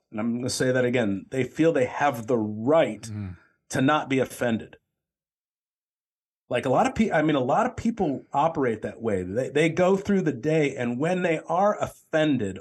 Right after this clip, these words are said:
Speaker 1: or inconvenienced, which is of-, an offense, you know, when they're offended or inconvenienced, they, like, they, they react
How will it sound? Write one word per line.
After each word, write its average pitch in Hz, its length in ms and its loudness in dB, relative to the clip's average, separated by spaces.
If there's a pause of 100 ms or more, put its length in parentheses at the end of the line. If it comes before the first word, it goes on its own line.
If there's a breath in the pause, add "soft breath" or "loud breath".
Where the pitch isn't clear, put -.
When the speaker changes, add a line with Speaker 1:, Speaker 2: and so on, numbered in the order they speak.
Speaker 1:
or 131 200 -4
inconvenienced, 139 1200 0
which 117 180 -4
is 107 160 -2
of-, - 240 -8
an 104 140 -4
offense, 98 480 -4 (500 loud breath)
you 135 60 -2
know, 117 260 0 (120)
when 139 120 0
they're 170 140 4
offended 220 440 2
or 156 120 4
inconvenienced, 147 1040 -2 (280)
they, 214 640 -2 (1200)
like, 135 280 2 (1700)
they, 165 400 0
they 170 300 0
react 165 800 0